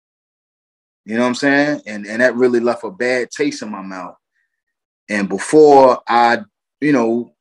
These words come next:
do some things that, you know, like I, I said before, I might regret, I just don't, I don't deal with it, you know what I'm saying? Because I'm not the type of person that'll sit around and just deal with something. And I know who I am,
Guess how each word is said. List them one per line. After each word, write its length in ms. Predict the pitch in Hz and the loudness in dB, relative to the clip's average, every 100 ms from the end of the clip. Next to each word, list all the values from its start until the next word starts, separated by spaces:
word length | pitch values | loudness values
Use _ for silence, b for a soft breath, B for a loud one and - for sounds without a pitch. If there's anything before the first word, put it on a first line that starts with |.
| - | -18
do 180 | - 151 | -4 -2
some 240 | 147 139 123 | -2 -6 -2
things 480 | 143 135 127 123 117 | -2 -2 -4 -8 -8
that, 240 | 117 113 - | -8 -8 -10
you 120 | 139 | -8
know, 280 | 110 120 117 _ _ _ _ _ _ _ _ | -8 -10 -14 _ _ _ _ _ _ _ _
like 280 | 101 123 117 _ _ - | -4 -2 -2 _ _ -8
I, 140 | 107 98 | -8 -4
I 100 | 113 | -6
said 340 | 113 - 120 110 | -2 2 2 2
before, 320 | 107 131 117 | -4 0 0
I 40 | |
might 260 | 113 120 98 | 0 -2 -4
regret, 520 | 107 98 127 160 - _ _ _ _ _ _ _ _ _ _ _ | -8 -4 0 0 0 _ _ _ _ _ _ _ _ _ _ _
I 100 | 92 | -14
just 300 | 98 107 101 | -10 -8 -8
don't, 260 | 107 107 95 _ _ _ _ - | -6 -6 -8 _ _ _ _ -8
I 100 | 98 | -6
don't 300 | 101 90 85 | -6 -12 -6
deal 280 | 135 139 110 | 2 2 2
with 220 | 90 76 | -4 -14
it, 80 | - - | -16 -14
you 80 | 101 | -8
know 80 | |
what 40 | 98 | -6
I'm 60 | |
saying? 240 | 95 101 92 | -6 -6 -8
Because 280 | 90 104 101 | -6 -4 -4
I'm 140 | 107 | -2
not 180 | 107 - | -4 -6
the 60 | |
type 280 | - 107 98 | -6 -6 -6
of 100 | 90 | -8
person 320 | - 117 104 | -2 -2 -2
that'll 200 | 95 90 | -8 -8
sit 200 | - - | -8 -4
around 320 | 107 101 98 95 | -4 -4 -6 -8
and 80 | |
just 220 | 92 90 - | -12 -12 0
deal 180 | 123 | 2
with 140 | 110 98 | 0 -4
something. 380 | - 90 90 90 _ b b b 92 | -14 -18 -20 _ _ b b b -14
And 120 | 90 | -8
I 100 | 90 | -4
know 420 | 101 98 92 95 - | -2 -2 -4 -8 -10
who 200 | 113 104 | -4 -2
I 140 | 98 117 | -2 0
am, 260 | 131 95 | -2 -4